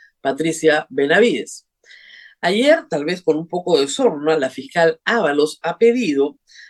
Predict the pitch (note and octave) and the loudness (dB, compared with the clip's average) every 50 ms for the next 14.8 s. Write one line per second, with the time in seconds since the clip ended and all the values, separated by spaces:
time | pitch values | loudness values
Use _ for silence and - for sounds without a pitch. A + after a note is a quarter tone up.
0 | _ _ - E3+ E3+ E3 - F3 D#3+ D#3+ D#3 D#3 - A3 G#3+ - - A#3+ A3+ G#3+ | _ _ -2 0 0 0 0 2 2 2 2 0 -2 -8 -10 -6 -4 -2 -2 -2
1 | F#3+ F3 D#3 C#3 C3 B2 A#2+ - - C#3 C#3 - F3 F3 G3+ F#3+ - - E3+ E3+ | -2 -4 -4 -4 -6 -8 -6 -6 -6 -6 -6 -6 -6 -6 -6 -6 -6 -6 -4 -2
2 | A#3+ B3 D3+ C3 C3+ D#3 - - - _ _ - _ _ - D#3+ D#3 D3 C#3+ C#3+ | 0 0 2 2 0 0 -2 -4 -10 _ _ -20 _ _ 0 2 2 2 2 0
3 | C#3 F3+ A3+ A#3 A#3 G3+ - D#3 C#3+ C#3 C3+ C3+ B2 C3 C3 C#3+ B2+ B2 C3 C3 | 0 2 2 2 2 0 0 0 0 0 0 -2 -6 -6 -6 -6 -6 -4 -4 -2
4 | D3+ E3+ F3 E3 - - F3+ E3+ F3+ F3 D#3+ C#3+ - C3+ C3 B2+ - - C3 - | -2 0 0 0 -2 -2 -4 -4 -2 -2 -2 -2 -2 -4 -4 -4 -6 -10 -12 -12
5 | B2+ B2 - C#3 B2+ B2 B2 A#2+ B2 C3+ D3 E3 E3+ F3 E3+ - _ _ _ - | -12 -10 -6 -6 -4 -2 -2 -2 0 2 4 4 4 2 -2 -8 _ _ _ -4
6 | C3 C3 B2+ C3 C3+ - F3 F#3 F#3 F3 E3+ F#3 G3+ G#3 F3+ D3+ B2+ A#2+ A#2 A#2 | -2 0 0 -2 -2 0 -2 -2 -2 -2 -2 -2 -2 0 0 0 0 0 -4 -6
7 | - A2+ A#2 C3+ E3+ D#3+ D#3 D#3 E3 E3 - A3+ A3+ - D#4+ D4 A3 F3+ F#3+ C#4 | -8 -10 -4 0 2 2 2 2 0 0 0 -2 0 2 0 0 2 2 2 0
8 | E4 - _ _ _ _ _ _ _ - D#3+ D#3+ - G#3+ G#3+ G#3+ D#4 D4+ D4+ - | 0 -4 _ _ _ _ _ _ _ -4 -4 -2 -2 -4 -2 -2 -2 -2 -2 -6
9 | _ - _ _ A3 C4+ - - F#4 - - C#4+ B3+ C#4 - F4 F4+ F4 F4 F4+ | _ -20 _ _ -6 -4 -4 -4 -8 -8 -6 -8 -8 -8 -8 -6 -2 0 2 2
10 | G4 G4 F#4+ F#4 F4 F4 - C#4 G3+ - - - - _ _ _ _ _ _ _ | 2 2 2 0 -2 0 0 0 0 -2 -4 -10 -16 _ _ _ _ _ _ _
11 | - E3 F3 - F3+ F3 E3+ F3 F3 A3 C4 C#4 A#3 B3 G#3+ G3 G#3 A3 A#3 A#3+ | -2 0 2 2 2 2 4 2 4 4 4 4 4 4 4 4 4 4 2 2
12 | F#3 D#3+ D#3 E3+ F3 - _ _ _ _ _ _ _ _ _ _ _ - B3 B3+ | 2 0 -2 -2 -4 -10 _ _ _ _ _ _ _ _ _ _ _ -2 0 0
13 | B3+ C4 C4 - _ - E4+ E4 A#3 C#3 - - _ _ _ _ _ _ _ _ | 0 0 -4 -10 _ -12 -8 -6 -6 -6 -8 -12 _ _ _ _ _ _ _ _
14 | _ - F3 F3 - F#3 - A3+ A3 B3+ F4+ F#4+ F#4+ F#4 - | _ -14 -14 -12 -12 -10 -10 -8 -6 -6 -6 -6 -8 -10 -14